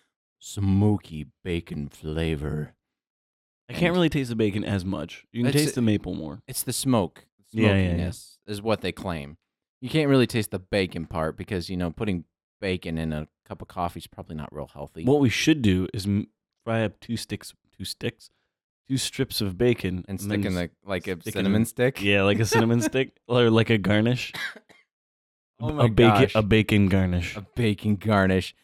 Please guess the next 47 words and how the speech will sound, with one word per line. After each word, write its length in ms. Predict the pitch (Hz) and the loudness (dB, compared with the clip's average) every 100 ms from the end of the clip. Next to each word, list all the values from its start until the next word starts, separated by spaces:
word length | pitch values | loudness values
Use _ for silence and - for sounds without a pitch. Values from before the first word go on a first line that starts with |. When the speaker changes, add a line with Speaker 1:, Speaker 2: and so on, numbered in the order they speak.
| _ - | _ -4
Speaker 1:
Now 360 | 110 127 127 131 | 2 4 4 4
we're 160 | 120 | 2
talking. 280 | 113 104 - | 2 0 -2
Okay, 220 | 107 107 85 | -8 -6 -4
we 120 | 95 | -2
definitely 360 | 92 90 90 | -2 -4 -6
gotta 200 | 85 82 | -2 -2
do 160 | 80 82 | -2 -4
that 160 | 76 73 | -4 -6
next 260 | 73 - | -8 -10
week. 100 | 76 | -8
Speaker 2:
Okay, 140 | 104 101 | -2 0
so 100 | - | 2
next 240 | 107 107 | 2 2
week 220 | 113 95 - | 2 0 0
we're 80 | |
gonna 120 | 98 98 | -2 -2
make 220 | 92 87 | -2 -4
bacon. 360 | 98 90 87 87 | -6 -8 -10 -8
Speaker 1:
We're 60 | |
gonna 120 | 98 95 | -4 -4
fry 240 | 95 87 | 0 0
up 100 | 95 | 0
some 260 | - 120 120 | -2 -2 0
bacon, 340 | 87 82 87 | 0 -2 -6
and 160 | - 123 | -2 0
we're 80 | 131 | 2
gonna 180 | 120 101 | 2 0
put 200 | 113 101 | 0 -2
it 120 | 85 | -2
in 200 | 90 87 | -2 -2
our 280 | 78 82 - | -2 -4 -8
Speaker 2:
In 100 | - | -8
our 80 | 104 | -6
coffee. 440 | 95 95 87 92 107 | -4 -6 -6 -10 -10
Speaker 1:
in 100 | 95 | -6
our 140 | 80 | -4
coffee, 560 | 80 - 71 - 73 67 _ _ _ - | -4 -6 -8 -8 -14 -16 _ _ _ -10
and 120 | 90 | -6
get 100 | 85 | -4
some 140 | 82 80 | -6 -8
pictures 380 | 87 - 87 80 | -10 -10 -14 -10
of 80 | |
that 200 | 78 76 | -8 -8
goodness 380 | 76 76 73 73 | -8 -10 -10 -10
right 180 | 73 71 | -14 -14
there. 280 | 76 69 | -12 -12